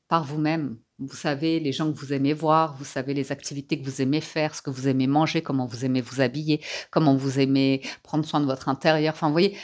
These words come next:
toutes ces choses où vous aimez vous balader, voyager, euh, toutes ces choses-là de la vie.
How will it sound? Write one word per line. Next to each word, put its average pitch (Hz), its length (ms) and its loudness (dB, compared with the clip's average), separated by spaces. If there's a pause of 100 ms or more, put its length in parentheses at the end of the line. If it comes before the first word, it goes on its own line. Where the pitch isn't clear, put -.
(120)
toutes - 140 -14
ces 170 120 2
choses 175 360 2
où 185 80 4
vous 139 240 -2
aimez 135 240 4
vous 131 160 -4
balader, 147 600 6
voyager, 151 760 2 (320)
euh, 120 380 -8 (760)
toutes - 160 -12
ces 196 100 -4
choses-là 175 380 -2
de 151 80 -8
la 135 80 0
vie. - 200 -12